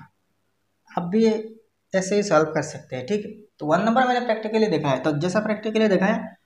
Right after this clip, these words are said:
बाकी सब वैसे ही कर सकते हैं। थोड़ा सा लंबा process हो गया, ऐसे ही cancel वैंसिल करनी पड़े-, पड़ेगी छोटे छोटे number से। एक साथ अगर आप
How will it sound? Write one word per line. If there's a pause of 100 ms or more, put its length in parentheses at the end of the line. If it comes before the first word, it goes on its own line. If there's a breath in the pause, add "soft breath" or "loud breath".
(160)
बाकी
सब
वैसे
ही
कर
सकते
हैं।
थोड़ा
सा
लंबा
process
हो
गया,
ऐसे
ही (520 loud breath)
cancel
वैंसिल
करनी
पड़े-,
पड़ेगी (160)
छोटे
छोटे
number
से।
एक
साथ
अगर
आप